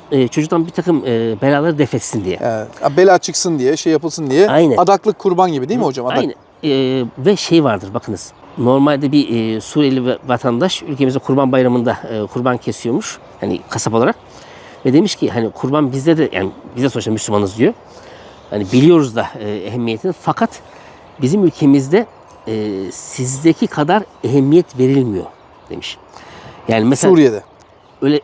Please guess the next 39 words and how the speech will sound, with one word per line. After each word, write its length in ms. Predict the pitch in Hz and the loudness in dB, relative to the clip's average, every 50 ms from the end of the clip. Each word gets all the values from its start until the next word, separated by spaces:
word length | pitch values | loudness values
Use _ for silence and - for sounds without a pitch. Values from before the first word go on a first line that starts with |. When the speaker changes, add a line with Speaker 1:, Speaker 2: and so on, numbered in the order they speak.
| - _ | -6 _
Speaker 1:
yani 260 | - 135 113 113 120 | -4 -2 -2 -2 0
bir 160 | 165 202 196 175 | 2 2 2 2
Suriyeli 520 | - - - 160 - - 226 190 175 160 | 0 -8 -10 -12 -2 2 4 4 6 4
bir 60 | 160 | 4
va-, 140 | 151 147 120 104 - - - | 2 0 -4 -6 -10 -2 -2
vatandaş 360 | 151 135 156 175 214 185 - | -2 0 0 -2 -4 0 0
bir 60 | 180 | 0
arkadaşımıza 440 | 156 147 160 160 151 156 175 160 156 | 0 2 0 -2 -2 -2 -2 -4 -4
söylemiş. 460 | - - 123 101 98 92 - - - - - - - - - - | -2 -2 -2 -2 -2 -4 -6 -12 -14 -16 -20 -20 -20 -20 -18 -4
Belki 280 | - 120 170 202 190 190 | -2 0 0 2 4 2
de 120 | 170 156 | 2 4
diyor 140 | 160 180 175 - - | 4 2 2 2 -8
mesela 220 | 151 135 - 117 127 | -10 -6 -6 -2 -2
biz 100 | 156 147 - | -2 -2 -2
o 60 | 180 | -2
kadar 240 | - 190 170 160 127 117 - - - - - - - | 0 2 2 2 0 -2 -8 -20 -20 -20 -20 -10 -4
insan 300 | - 135 - - 165 160 | -4 -4 -2 -2 -4 -2
kanı 220 | - 151 143 147 | 0 2 2 2
gördük 280 | 131 127 110 98 - - | 4 2 0 0 -2 -6
demiş 220 | 95 87 - - | -6 -6 -6 -6
yani. 140 | 92 87 82 | -6 -6 -4
İç 120 | - - | -6 -6
savaş 280 | - - 117 110 - - | -4 -2 -2 -2 -2 -4
yaşadılar 320 | 101 - - 92 92 87 92 | -8 -6 -6 -6 -6 -6 -4
biliyorsunuz. 420 | 101 95 95 - 120 139 - - - - - - - - | -4 -4 -4 -4 -8 -8 -8 -10 -20 -20 -20 -18 -18 -12
Çok 180 | - - 151 127 | -2 -2 -2 0
şükür 160 | - 139 127 | 0 -2 -2
şimdi 260 | 113 - 131 117 113 | 0 0 0 0 0
bitti. 300 | 127 - - - 214 202 202 - - - - - - | 0 -2 -2 -2 -2 -2 -2 -6 -20 -20 -20 -14 -4
Yani 280 | 117 131 139 135 120 98 113 | -2 0 0 0 -2 -2 2
belki 280 | 147 180 196 - 180 151 | 2 2 2 0 -4 -8
sizi 240 | - - 185 190 | -4 -2 0 2
demiş 240 | 175 170 143 120 - | 2 2 0 0 -4
bu 60 | 151 | -6
kestiğiniz 360 | 156 - - 156 - 180 170 - - | -4 0 -2 0 0 -2 -4 -4 0
kurbanlar 420 | - 147 143 151 147 156 165 196 - - - - - - - | 0 2 4 4 4 2 2 0 -2 -8 -20 -20 -20 -20 -8
çok 180 | - 185 - | -8 -6 -4
şeyden 200 | - - 135 131 | -2 -2 -2 -2
koruyor. 360 | - - - 113 104 85 82 | -4 -4 -4 -4 -4 -4 -10